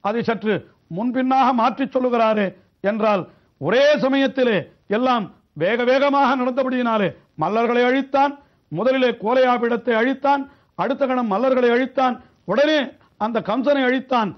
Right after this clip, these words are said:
என்று அந்த சடக்கென வேகத்திலே செய்தபடியினாலே எது முன் எது பின் என்று கூட அறிய முடியாதபடிக்கு இருக்கிறார் போலே இவருக்கு தோன்றுகிறதாம்.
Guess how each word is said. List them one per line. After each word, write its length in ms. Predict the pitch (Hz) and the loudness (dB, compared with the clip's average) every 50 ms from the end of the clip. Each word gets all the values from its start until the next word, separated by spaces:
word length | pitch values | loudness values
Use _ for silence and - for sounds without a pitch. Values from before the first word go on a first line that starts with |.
| - _ _ - | -14 _ _ -4
என்று 240 | - 202 233 247 254 | -4 -2 0 0 -2
அந்த 140 | 233 214 196 | -2 -2 -4
சடக்கென 600 | - 196 220 269 269 269 262 277 254 220 170 - - _ _ _ - 143 | -4 -2 0 0 -2 0 -2 -2 -2 -2 -4 -6 -10 _ _ _ -6 -2
வேகத்திலே 540 | 160 233 285 294 294 294 294 277 269 247 | 0 0 2 0 0 0 0 0 0 0
செய்தபடியினாலே 840 | 226 151 226 262 254 254 240 226 226 226 220 208 202 196 185 156 - - _ _ _ - | 0 0 0 2 0 0 0 0 -2 -2 -2 0 0 0 0 -2 -4 -8 _ _ _ -12
எது 360 | 127 127 175 247 277 330 320 | -8 -4 -2 0 0 0 0
முன் 380 | 302 302 294 262 208 131 - _ _ _ - | 0 2 0 0 -2 -4 -8 _ _ _ -6
எது 280 | 165 202 254 285 285 | -2 -2 -2 -2 -2
பின் 380 | - 277 285 277 262 - - - _ _ - | -2 -2 -2 -2 -2 -4 -6 -16 _ _ -6
என்று 300 | 202 220 247 254 254 214 | -4 -4 -2 -2 -2 -2
கூட 360 | 233 254 247 220 180 131 - _ _ _ - | -2 0 0 -2 -4 -4 -8 _ _ _ -8
அறிய 360 | - 160 202 254 269 262 254 | -6 -4 -2 0 0 0 0
முடியாதபடிக்கு 920 | 247 240 233 233 226 220 214 208 202 208 226 196 262 285 262 202 147 - _ _ _ _ | -2 -2 0 0 0 0 0 0 -2 -2 -2 -2 -2 0 0 0 -2 -6 _ _ _ _
இருக்கிறார் 540 | - 190 233 254 247 247 240 233 226 214 180 | -4 -4 -4 -2 -2 0 0 0 0 0 -2
போலே 400 | 175 208 220 226 226 196 156 - - _ _ - | -4 -2 -2 0 0 -2 -4 -6 -10 _ _ -6
இவருக்கு 360 | - 202 233 240 220 - 214 | -4 -2 -2 -2 -2 -4 -6
தோன்றுகிறதாம். 720 | 185 - 202 233 254 247 214 220 196 190 202 180 160 - | -6 -2 -2 -2 0 0 0 0 0 0 -2 -4 -4 -8